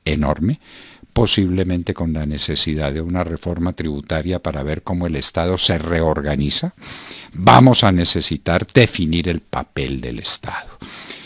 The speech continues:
Y aquí es donde viene la gran controversia política, porque los amigos eternos del socialismo,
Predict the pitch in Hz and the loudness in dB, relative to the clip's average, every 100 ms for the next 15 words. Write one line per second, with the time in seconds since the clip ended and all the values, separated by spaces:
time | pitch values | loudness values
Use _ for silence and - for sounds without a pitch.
0 | - 101 120 - 131 120 131 123 123 110 | -4 4 4 6 6 6 4 4 2 0
1 | 117 107 95 101 107 - 107 113 113 117 | -2 -4 -4 -4 -4 -4 -4 -2 -2 -4
2 | - 127 143 143 - - - - - - | -6 -4 -4 -6 -10 -12 -16 -18 -20 -20
3 | - _ _ _ _ _ _ _ - - | -20 _ _ _ _ _ _ _ -20 -14
4 | - 82 67 - 76 78 - 87 101 123 | -8 -8 -6 -6 -4 -4 -2 2 2 4
5 | 135 - 98 - 110 113 117 104 92 - | 2 2 -2 2 2 2 -2 -4 -6 -4
6 | 110 - 107 90 82 107 | -4 -2 0 -2 -2 -4